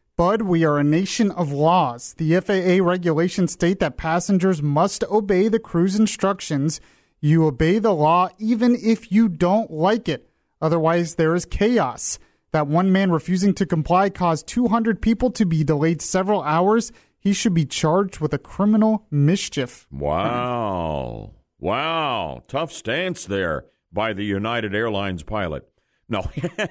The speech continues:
Speaker 2: <laughs> Anybody else?
Speaker 1: Um, yes, another person, well, that was the same person said, "This is a problem in the U-, in the U S A when
Speaker 2: All
Speaker 1: we
Speaker 2: right.
Speaker 1: side with a criminal." Another person says the need, they need no limits for compensation, have passengers make offers for selling their seats.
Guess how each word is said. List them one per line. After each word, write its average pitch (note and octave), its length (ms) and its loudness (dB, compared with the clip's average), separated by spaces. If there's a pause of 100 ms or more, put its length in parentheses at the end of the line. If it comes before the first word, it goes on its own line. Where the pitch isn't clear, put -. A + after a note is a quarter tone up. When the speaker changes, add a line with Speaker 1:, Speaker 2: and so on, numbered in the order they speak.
Speaker 2:
<laughs> - 500 -10
Anybody D3+ 500 0
else? E3+ 320 -6 (920)
Speaker 1:
Um, F3+ 560 2 (340)
yes, E3+ 340 0
another F3 280 2
person, F#3 400 0
well, D#3+ 360 2 (140)
that D#3 120 0
was D#3 120 0
the C3+ 60 -12
same D#3+ 180 0
person D#3 300 -2
said, D3+ 180 0
"This D3+ 160 -2
is E3 100 0
a D3+ 60 2
problem D#3+ 300 0
in D3 60 2
the C#3+ 60 4
U-, D3+ 200 2
in D#3+ 140 2
the D3+ 80 4
U D3+ 120 2
S D3 160 -2
A D#3+ 40 2
when D3 100 2
Speaker 2:
All C#3+ 60 4
Speaker 1:
we C#3 100 4
Speaker 2:
right. C3+ 80 2
Speaker 1:
side D3 260 0
with B2+ 140 -2
a B2+ 40 -2
criminal." E3+ 580 2 (440)
Another F#3+ 260 2
person G3+ 360 0
says F#3 280 0
the F3 100 0
need, F3 540 2
they E3+ 180 4
need F#3 220 4
no F#3 240 4
limits F#3+ 380 2
for F3 100 -4
compensation, F3+ 1040 0
have D3+ 240 0
passengers E3 680 0
make D#3 280 0
offers D#3 420 0
for D3+ 160 -4
selling C#3+ 360 0
their D3+ 160 2
seats. - 480 -6